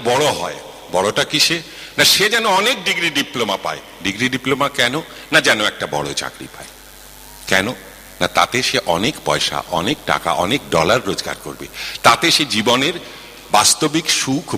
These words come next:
বৈভবকে কিনতে পারবে, তার জীবনে কোনো অস্বাচ্ছন্দ্য থাকবে না।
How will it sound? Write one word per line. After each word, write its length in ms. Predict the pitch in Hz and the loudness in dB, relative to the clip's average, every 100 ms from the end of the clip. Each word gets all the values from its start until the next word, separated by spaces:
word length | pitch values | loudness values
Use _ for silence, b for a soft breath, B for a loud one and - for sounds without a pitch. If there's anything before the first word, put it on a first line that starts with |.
| 90 | -2
বৈভবকে 540 | 107 123 135 - 151 - | -2 -2 -4 -4 -8 -6
কিনতে 320 | 143 147 127 | -6 0 0
পারবে, 360 | - 76 76 76 - B - | 2 -2 -4 -12 -12 B 4
তার 280 | 110 139 135 | 6 6 0
জীবনে 360 | 113 101 117 | -4 -2 -2
কোনো 260 | 143 117 131 | -2 -4 -2
অস্বাচ্ছন্দ্য 760 | 92 98 - 110 - 123 127 131 | 0 0 -2 -4 -2 -2 0 -2
থাকবে 420 | - 87 - 87 | 0 -6 -4 -6
না। 180 | 71 | -6